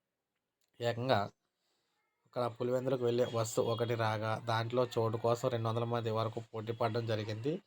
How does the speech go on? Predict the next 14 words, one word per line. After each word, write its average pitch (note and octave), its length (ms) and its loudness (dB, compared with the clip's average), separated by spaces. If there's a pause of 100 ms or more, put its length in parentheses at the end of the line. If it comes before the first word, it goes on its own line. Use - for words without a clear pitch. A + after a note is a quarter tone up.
(340)
ఇలాంటి C3+ 280 0
పరిస్థితి - 340 -4
అన్ని A#2+ 180 0
సర్వీసులో A#2+ 420 0
కనిపించింది. A#2 520 -2
జిల్లా A#2 280 2
వ్యాప్తంగా A#2+ 460 2 (100)
ఐదు A#2 220 2
వందల A#2 220 0
ముప్పై A#2 260 -2
బస్సులు, A2 300 -2
ఒక C3+ 100 2
రెండు A#2+ 180 2
వందల A#2 160 0